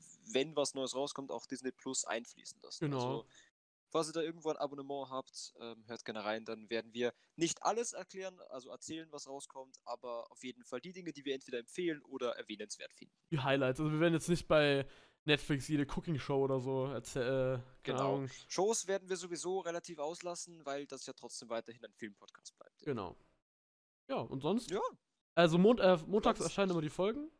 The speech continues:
Speaker 2: Hast du das schon erwähnt?
Speaker 1: Genau.
Speaker 2: Genau.
Speaker 1: Ich weiß nicht. Jedenfalls haben wir es jetzt erwähnt, genau.
Speaker 2: Genau, jede Woche montags haben wir irgendwas vor. Falls es sich mal ändert oder so, dann, äh,
Speaker 1: Mhm.
Speaker 2: wird das natürlich bekannt gegeben, aber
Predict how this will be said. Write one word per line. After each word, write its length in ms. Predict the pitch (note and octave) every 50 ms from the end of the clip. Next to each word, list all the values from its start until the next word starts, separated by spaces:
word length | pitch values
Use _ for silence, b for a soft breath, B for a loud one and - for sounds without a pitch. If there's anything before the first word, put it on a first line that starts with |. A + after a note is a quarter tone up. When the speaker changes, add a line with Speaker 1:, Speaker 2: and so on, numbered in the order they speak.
| _ -
Speaker 2:
Hast 180 | F3+ F3 - -
du 40 | F3+
das 80 | D#3+
schon 120 | - F#3 F3+
erwähnt? 300 | E3+ F#3 G3+ A3+ - -
Speaker 1:
Genau. 400 | B2 A#2 G#2+ G#2+ A2+ C#3+ E3+ F#3+ _ _ _ -
Speaker 2:
Genau. 280 | B2 C3+ D3 E3+ F3+ F#3+
Speaker 1:
Ich 260 | - - - - -
weiß 200 | C#3+ F3 F3 -
nicht. 180 | D3 - -
Jedenfalls 400 | - - D#3+ E3+ - E3+ E3 D3+
haben 100 | E3 D3
wir 40 | C3+
es 80 | B2 B2
jetzt 120 | A2+ -
erwähnt, 280 | A2+ G2+ - - - -
genau. 160 | B2 A#2+ -
Speaker 2:
Genau, 180 | D3+ C3 A#2 B2+
jede 240 | D#3 G3 A3 G#3+
Woche 220 | G3+ G3 - - F3
montags 640 | E3 E3 E3+ - E3 D#3+ D#3+ D#3 - - - - - _ -
haben 140 | D3 D#3+
wir 80 | D3+ D3
irgendwas 280 | C#3 C3+ C3+ C3+ C3 -
vor. 280 | - D#3 D#3 D#3 D#3 B B B B -
Falls 200 | G3 G#3 G3+ F#3+
es 60 | F3+
sich 80 | -
mal 160 | F#3 F3 D3 -
ändert 340 | - E3+ G3 G3 F#3+ F#3
oder 200 | F3 E3+ F3 E3+
so, 200 | D#3+ E3 E3+ E3+
dann, 380 | D#3 D3+ D3 C#3+ C#3+ C#3+ C#3+ C3 - _ _ _ _ _ _ _ _ _
äh, 240 | - B2 B2+ B2+ B2+
Speaker 1:
Mhm. 60 | B2+
Speaker 2:
wird 100 | C3+ E3+
das 80 | C#3 B2+
natürlich 240 | C#3+ B2 - C3+ B2
bekannt 300 | - B2+ - D3+ D#3 D3
gegeben, 320 | - C#3 C3 C3 C3+ C3 G#2+
aber 360 | G2+ A#2+ A#2+ A#2 A#2 A#2+